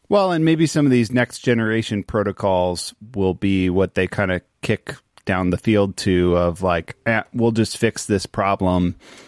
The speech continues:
you know, in the future stuff." So, um, yeah, I mean, I think from what I've heard, the, the HomeKit video spec was not a walk in the park. And so I think that's probably where a lot of this got hung up.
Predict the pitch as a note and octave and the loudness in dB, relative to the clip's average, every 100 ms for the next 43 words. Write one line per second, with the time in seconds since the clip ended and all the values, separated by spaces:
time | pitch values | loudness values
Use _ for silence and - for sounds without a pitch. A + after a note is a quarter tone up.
0 | - _ G#2 F#2 E2+ E2 F#2+ F2+ E2+ - | -20 _ 0 2 0 0 2 2 0 -2
1 | F#2 E2+ D#2+ - - D2 - - - F#2+ | -2 -2 -6 -4 -2 -4 -6 -12 0 0
2 | E2+ - - - - - _ _ - G#2 | 0 -4 -14 -20 -20 -20 _ _ -4 0
3 | G2 F#2+ F2 C#3+ E3+ D#3 - D#3 D3 D3+ | 2 0 0 0 0 -2 -2 2 2 2
4 | D3+ D#3 - C#3 C#3 C#3+ C3+ C3+ C3+ B2+ | -2 -4 0 2 2 2 0 0 0 0
5 | A2 G#2+ G#2 G2+ - _ _ G2 G2 F#2 | -2 0 0 -2 -8 _ _ -2 -2 -2
6 | F2+ A2+ G#2+ - G#2+ F2+ F#2 F2+ G2+ A2 | -2 -2 -2 0 -2 -2 -8 -2 0 2
7 | A2+ A2+ - - B2 C3 - - F#2+ G2 | 2 2 -2 -2 -2 -2 -12 -8 -2 -2
8 | F#2+ F#2+ F#2+ G2 - _ _ _ _ _ | 0 0 2 0 -2 _ _ _ _ _
9 | _ _ _ F#2 F#2 G2 G#2 A2+ F#2+ - | _ _ _ -2 0 2 0 0 0 0
10 | - B2+ F3+ - - - G2+ F#2+ - G2+ | 0 0 -2 -10 -16 -4 -2 0 2 2
11 | F#2+ F#2+ A2 G2 F2+ - - G2+ G2+ F#2 | 2 0 -2 0 -2 -4 -4 0 0 2
12 | F#2 F2+ F2 F2 F2+ F2 F2 - F2+ E2+ | 2 2 0 0 0 -2 -4 -4 -2 -2
13 | - G2 F2 F2+ A2 - | -2 -4 -2 0 -2 -4